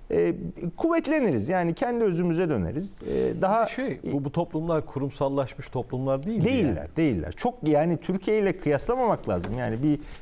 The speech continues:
Speaker 1: bizim bir cumhuriyet devrimimiz var. E, ondan önce bir aydınlanma dönemimiz var. İşte Osmanlı'nın bir şeyi var, bir eğitim hamleleri, modernleşme hamleleri var. Sultan Abdülhamit dönemi var.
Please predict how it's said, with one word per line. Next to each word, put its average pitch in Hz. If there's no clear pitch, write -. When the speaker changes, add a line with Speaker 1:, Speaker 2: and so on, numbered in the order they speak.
Speaker 1:
bizim 147
bir 135
cumhuriyet 151
devrimimiz 160
var. 165
E, -
ondan 156
önce 151
bir 139
aydınlanma 147
dönemimiz 151
var. 156
İşte -
Osmanlı'nın 160
bir 151
şeyi 139
var, 156
bir 135
eğitim 117
hamleleri, 147
modernleşme 123
hamleleri 151
var. 151
Sultan 135
Abdülhamit 139
dönemi 156
var. 160